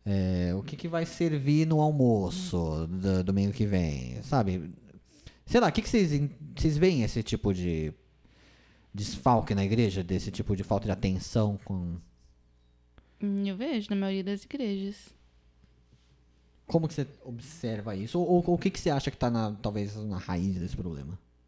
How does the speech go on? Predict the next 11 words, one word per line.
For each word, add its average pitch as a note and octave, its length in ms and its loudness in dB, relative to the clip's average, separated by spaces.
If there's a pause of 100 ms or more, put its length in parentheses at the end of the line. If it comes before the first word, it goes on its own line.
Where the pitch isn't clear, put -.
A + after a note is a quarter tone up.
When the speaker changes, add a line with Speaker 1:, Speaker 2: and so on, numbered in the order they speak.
(480)
Speaker 2:
A F3+ 60 -8
raiz G3 400 -6
do - 60 -20
problema? G#3 640 -6 (1400)
É, C4+ 120 -6
eu C4 40 -4
não E4+ 80 -4
sei. D4 380 0
Às B3+ 140 0
vezes A#3+ 300 0
é, C#4+ 140 -2